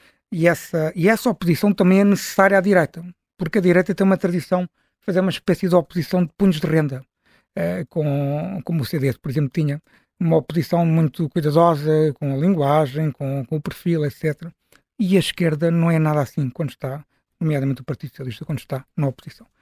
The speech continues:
Eu acho que o Chega tem uma espécie de cópia do, do estilo caceteiro que o Bloco de Esquerda e o P C P têm quando temos governos de direita.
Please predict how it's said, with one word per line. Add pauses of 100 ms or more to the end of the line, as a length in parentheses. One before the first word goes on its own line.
(260)
Eu
acho
que
o
Chega
tem
uma
espécie
de
cópia
do, (400)
do
estilo
caceteiro
que
o
Bloco
de
Esquerda
e
o
P
C
P
têm (160)
quando
temos
governos
de
direita.